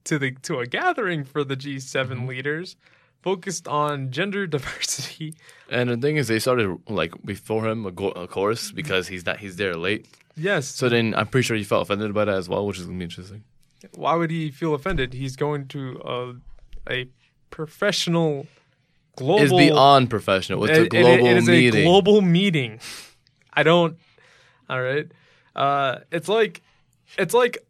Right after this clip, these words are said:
Speaker 1: you being late to your own wedding. Why?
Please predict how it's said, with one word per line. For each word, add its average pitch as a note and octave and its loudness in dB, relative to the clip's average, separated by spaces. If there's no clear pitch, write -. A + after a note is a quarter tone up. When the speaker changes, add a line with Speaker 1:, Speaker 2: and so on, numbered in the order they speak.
Speaker 1:
you G#3 -4
being F3+ -4
late F3+ -2
to E3+ -2
your D#3 2
own D#3 0
wedding. C#3 0
Why? C#3+ -2